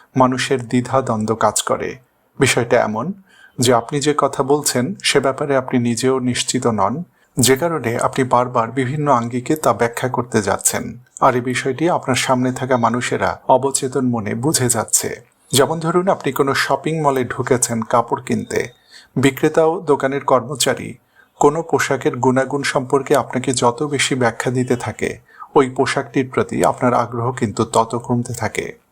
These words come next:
কাজেই মনে রাখতে হবে, যে কথাটি আপনি একবার বলে থেমে গিয়েছিলেন, সেই কথাটি যদি আরও বেশি ব্যাখ্যা করতে যান এই আশায়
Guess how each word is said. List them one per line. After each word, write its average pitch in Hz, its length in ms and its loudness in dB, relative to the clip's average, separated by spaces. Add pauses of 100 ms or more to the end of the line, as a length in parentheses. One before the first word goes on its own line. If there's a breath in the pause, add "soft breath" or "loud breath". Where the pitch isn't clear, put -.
(160)
কাজেই 143 260 2
মনে 139 220 0
রাখতে 165 280 -2
হবে, 123 420 -2 (140)
যে 135 180 4
কথাটি 143 400 0
আপনি 135 240 0
একবার 123 360 0
বলে 131 260 2
থেমে 143 320 -4
গিয়েছিলেন, 123 720 -2 (300)
সেই - 280 2
কথাটি 127 380 -2
যদি 135 440 0
আরও 139 240 2
বেশি 147 280 -4
ব্যাখ্যা 123 380 0
করতে 120 320 -2
যান 117 260 0 (120)
এই 147 220 2
আশায় 110 400 -4